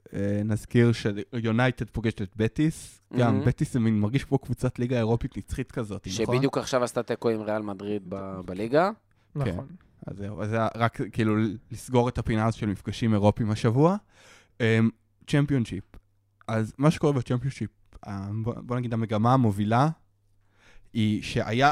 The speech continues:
Speaker 1: יש קבוצה ש-, שתעלה ליגה, שזה ברנלי. היא כאילו, היא תעלה ליגה.
Speaker 3: שזה מעניין מאוד.
Speaker 1: זה הולך להיות מאוד מעניין איתם, היא קבוצה מאוד מגניבה, עם קומפני, והביאו
Speaker 3: פעם חשבת שתגיד את זה על ברנלי?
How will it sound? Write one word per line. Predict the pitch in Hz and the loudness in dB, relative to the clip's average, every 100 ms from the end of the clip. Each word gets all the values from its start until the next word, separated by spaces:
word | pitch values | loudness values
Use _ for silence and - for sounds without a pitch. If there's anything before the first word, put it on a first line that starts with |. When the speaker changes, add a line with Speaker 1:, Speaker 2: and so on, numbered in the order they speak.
| - | 2
Speaker 1:
יש | 180 | 0
קבוצה | 220 202 165 | 0 -2 -2
ש-, | - 147 - | 2 0 0
שתעלה | - - 110 98 | -6 -4 -4 -4
ליגה, | 87 85 113 139 | -8 -16 -20 -14
שזה | - 113 104 | -10 -8 -8
ברנלי. | 101 95 101 - _ _ - | -12 -12 -16 -18 _ _ -14
היא | 135 | -10
כאילו, | 131 | -8
היא | 127 | -8
תעלה | - 123 127 | -6 -4 -4
ליגה. | 127 127 135 131 | -6 -6 -4 -2
Speaker 3:
שזה | 131 147 | 6 8
מעניין | 143 131 139 127 | 8 6 4 4
מאוד. | 117 101 120 _ _ | 2 -2 -8 _ _
Speaker 1:
זה | 113 | -10
הולך | 131 131 | -8 -8
להיות | 131 - | -10 -14
מאוד | 95 113 120 | -8 -6 -2
מעניין | 113 110 117 | 0 4 4
איתם, | 117 127 117 - | 4 4 0 -2
היא | - | -10
קבוצה | 120 151 | -4 -2
מאוד | 147 120 | -2 -2
מגניבה, | 123 110 98 104 101 101 87 | -4 -6 -6 -6 -8 -8 -12
עם | 95 95 98 | -12 -12 -10
קומפני, | - 120 117 127 135 123 | -4 -4 -2 -2 -2 -4
והביאו | 110 101 120 113 151 156 - - | -6 -8 -6 0 2 0 -4 4
Speaker 3:
פעם | 247 | 4
חשבת | 208 220 233 | 6 4 2
שתגיד | - 151 151 | 2 0 2
את | 170 | 4
זה | 147 | 4
על | 123 | 6
ברנלי? | 120 139 165 180 | 4 4 4 -2